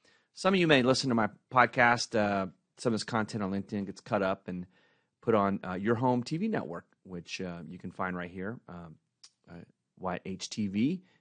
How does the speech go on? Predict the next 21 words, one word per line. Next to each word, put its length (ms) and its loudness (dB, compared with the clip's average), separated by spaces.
is 420 -8
backed 420 0
and 120 -6
sponsored, 640 -4
um, 400 -10
in 80 -10
connection 420 -6
with 140 -4
Kathy 360 0
Ireland's 360 2
group, 340 0
and 220 -4
I've 100 -4
had 80 0
a 40 -6
chance 280 -4
to 80 -8
work 220 0
with 80 -8
her 120 -8
son, 380 -6